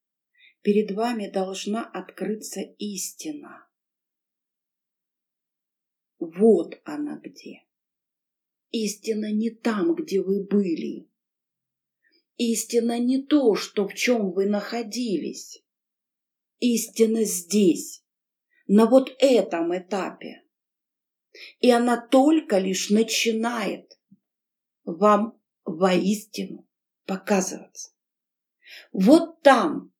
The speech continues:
вот в тех состояниях, вот в тех восприятиях вы истины увидеть не можете, не в состоянии. Нужно ещё дойти,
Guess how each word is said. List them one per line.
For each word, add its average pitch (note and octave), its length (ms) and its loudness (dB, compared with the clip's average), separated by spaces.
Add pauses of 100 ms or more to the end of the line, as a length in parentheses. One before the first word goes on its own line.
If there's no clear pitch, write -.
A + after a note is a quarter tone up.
(520)
вот C4 260 4
в - 220 -16
тех D#4 320 6
состояниях, F3 880 -8
вот C#4 400 2
в - 180 -14
тех - 340 4
восприятиях F#3+ 880 -4 (680)
вы C4 380 4
истины A#3+ 800 2
увидеть A3+ 720 -2
не B3 240 6
можете, C#4 800 4
не A#3+ 220 4
в C4 60 -8
состоянии. B3 1000 -2 (320)
Нужно C#4 400 4
ещё D4 460 4
дойти, B3+ 880 2